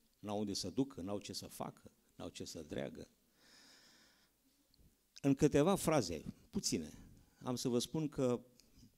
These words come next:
noi, un număr de oameni, ne dăm cu caiacul și directorul acestui stabiliment frumos,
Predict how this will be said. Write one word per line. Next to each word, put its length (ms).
noi, 340
un 120
număr 280
de 80
oameni, 400
ne 200
dăm 220
cu 140
caiacul 560
și 440
directorul 560
acestui 600
stabiliment 640
frumos, 520